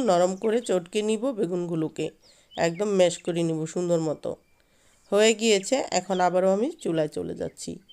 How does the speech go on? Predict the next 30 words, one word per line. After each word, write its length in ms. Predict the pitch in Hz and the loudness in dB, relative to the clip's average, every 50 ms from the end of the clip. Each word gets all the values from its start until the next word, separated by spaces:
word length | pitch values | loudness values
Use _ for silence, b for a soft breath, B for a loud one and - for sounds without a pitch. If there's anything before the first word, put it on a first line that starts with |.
| - - | -20 -18
এখানে 300 | 190 - 226 208 202 180 175 170 | -6 -2 0 2 2 2 0 0
দুই 280 | 165 190 196 202 202 202 | -2 -4 -4 -4 -4 -4
থেকে 280 | 196 - 208 202 233 247 240 233 - | -2 -2 -2 -2 -2 -2 -4 -4 -6
তিন 160 | - 214 202 202 196 | -6 -4 -4 -4 -4
টেবিল 280 | 220 226 196 208 208 196 | -4 -4 -4 -4 -4 -2
চামচ 340 | 196 220 190 185 185 190 190 - | 0 2 2 2 2 0 -2 -4
পরিমাণ 360 | - 202 185 185 180 185 185 196 | -2 -2 0 0 2 2 0 0
সরিষার 480 | 196 - 196 185 185 185 - 196 190 190 - - | -2 -2 -2 -2 -2 0 0 -2 -2 -2 -2 -2
তেল 160 | - 190 190 190 | 0 0 0 0
দিয়ে 180 | 190 196 196 190 | -2 -2 -2 -2
দিলাম। 260 | 208 202 220 240 277 277 | -2 -2 -2 -2 -2 -4
সরিষার 440 | - - 190 185 185 - - 196 196 - | -4 -2 -2 -2 -2 -4 -6 -8 -6 -4
তেলে 220 | - 196 208 202 | -4 -4 -4 -4
কিন্তু 260 | 196 - 214 214 - 233 | -6 -8 -8 -8 -8 -10
খুব 180 | - - 226 196 | -10 -10 -10 -6
ভালো 260 | 196 180 175 170 175 185 | -2 0 2 2 2 2
টেস্ট 320 | 185 - 180 190 160 - - | 0 0 -2 -2 -2 -2 -2
আসবে। 320 | 165 160 160 165 170 233 - - - b b b b b b b b b b b - | -2 -2 -2 -2 -4 -4 -4 -4 -6 b b b b b b b b b b b -2
এরপর 320 | 208 214 220 220 233 233 226 - | 0 0 0 2 2 0 0 -2
তিনটা 340 | - 226 226 226 220 220 254 233 | -2 0 0 0 0 0 -2 -2
শুকনা 380 | - - 226 202 196 - 214 214 | -2 -4 -6 -8 -2 0 2 2
মরিচ 300 | 214 208 208 233 220 - - | 2 2 0 0 -4 -4 -2
মাঝখান 400 | 190 180 175 175 - - 196 190 196 | 0 0 0 0 -2 -4 -4 -2 -2
দিয়ে 160 | 196 202 202 214 196 | -2 -2 -2 -4 -4
চিড়ে 280 | - 214 214 214 247 269 | -6 -6 -4 -2 -2 -2
তারপরে 460 | - - 180 170 160 - - 170 170 170 | -2 0 -2 -2 -2 -2 -2 -2 -2 -2
দিয়ে 200 | 160 175 175 175 | -2 -4 -4 -4
দিলাম 240 | 180 185 185 180 190 | -2 0 0 0 0
তেলের 320 | 180 185 180 180 185 185 185 | 0 0 2 2 2 0 0
মধ্যে। 320 | 185 180 170 165 196 254 | 0 -2 -2 0 0 -2